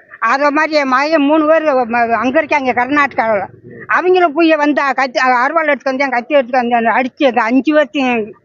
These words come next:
ரிப்போர்ட் விட்டு எஃப் ஐ ஆர் போட்டு விட்டாங்க. எஃப் ஐ ஆர் போட விட்டு நாங்க போய், "என்னத்துக்கு எங்களை எஃப் ஐ ஆர் போட்டீங்க? நாங்க என்ன தப்பு செஞ்சோம்? எங்களை விசாரிக்க மாட்டாங்க. ஒண்ணு என்னடா விசாரிக்கிறது?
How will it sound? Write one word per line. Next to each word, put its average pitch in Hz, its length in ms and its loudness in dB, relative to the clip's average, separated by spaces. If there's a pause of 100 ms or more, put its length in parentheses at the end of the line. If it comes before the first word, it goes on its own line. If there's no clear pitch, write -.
ரிப்போர்ட் 254 320 0
விட்டு 240 260 -2
எஃப் 240 160 0
ஐ 294 40 2
ஆர் 254 100 -2
போட்டு 226 220 0
விட்டாங்க. 190 300 -2 (600)
எஃப் 294 240 0
ஐ 381 80 2
ஆர் 339 120 -2
போட 311 220 2
விட்டு 311 200 -4
நாங்க 285 320 -2
போய், 311 460 0 (260)
"என்னத்துக்கு 302 400 0
எங்களை 262 220 0
எஃப் 254 160 -2
ஐ 277 60 4
ஆர் 262 120 0
போட்டீங்க? 247 380 0 (480)
நாங்க 262 240 -2
என்ன 294 220 0
தப்பு 254 360 -2
செஞ்சோம்? 262 300 -2
எங்களை 240 280 2
விசாரிக்க 269 380 0
மாட்டாங்க. 233 460 0
ஒண்ணு 254 180 4
என்னடா 311 420 2
விசாரிக்கிறது? 254 720 2